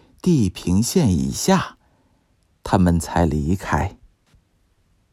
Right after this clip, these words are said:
夜幕降临的时候，兔子跟小鸟道了别。兔子跑进旷野，然后嗖的一下跳进了地上的洞里。“兔子，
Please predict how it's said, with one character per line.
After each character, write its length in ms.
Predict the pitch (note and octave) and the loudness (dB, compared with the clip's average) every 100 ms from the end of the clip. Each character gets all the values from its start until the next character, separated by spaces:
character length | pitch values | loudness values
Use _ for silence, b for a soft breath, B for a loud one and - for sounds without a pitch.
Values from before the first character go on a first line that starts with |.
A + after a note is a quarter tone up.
| _ _ _ _ _ - | _ _ _ _ _ 0
夜 240 | E3 F#3+ | 4 6
幕 220 | E3 D#3+ | 6 4
降 280 | D3 F3+ C#3 | 2 2 4
临 140 | G#2 G2+ | 4 4
的 100 | G2+ | 2
时 200 | - E2+ | 0 -2
候， 380 | F#2 E2 - _ _ _ _ _ _ | -2 -2 -6 _ _ _ _ _ _
兔 280 | - A3+ F#3+ | 0 2 4
子 120 | B2 | 2
跟 180 | - D#3 | 0 0
小 320 | - F#2 C3+ | 0 0 2
鸟 300 | F#3 G2+ - | 2 2 0
道 240 | - G#2 E2 | 2 2 2
了 100 | D2 | 0
别。 380 | C#2 C2+ G#2 _ _ _ _ _ _ _ _ - | -2 -4 -6 _ _ _ _ _ _ _ _ -2
兔 300 | - B3+ F3+ | 4 6 6
子 120 | B2+ | 2
跑 280 | - E2+ E2+ | 2 2 2
进 180 | C#3 | 0
旷 300 | E3+ - A#3+ | 2 4 4
野， 360 | A#2 - - E2 _ _ _ - | 4 2 -2 -6 _ _ _ 2
然 160 | A2+ A2+ | 4 6
后 300 | B2 G2 - b b - | 6 2 2 b b -2
嗖 280 | - D4+ | 4 6
的 120 | C#4 A#2 | 8 6
一 120 | F2 | 4
下 300 | F#2 C3 - _ _ _ - | 2 0 -2 _ _ _ 4
跳 200 | E3+ B2+ | 6 6
进 160 | D3 | 6
了 120 | A#2+ | 4
地 200 | - G3 | 6 6
上 200 | A#2 A#2+ | 4 2
的 100 | G2 | 2
洞 300 | G2 A3 F#3+ | 4 6 6
里。 140 | F2+ - - _ _ _ _ _ _ _ _ | 4 0 -12 _ _ _ _ _ _ _ _
“兔 180 | - D4 | 4 6
子， 220 | E3+ | 6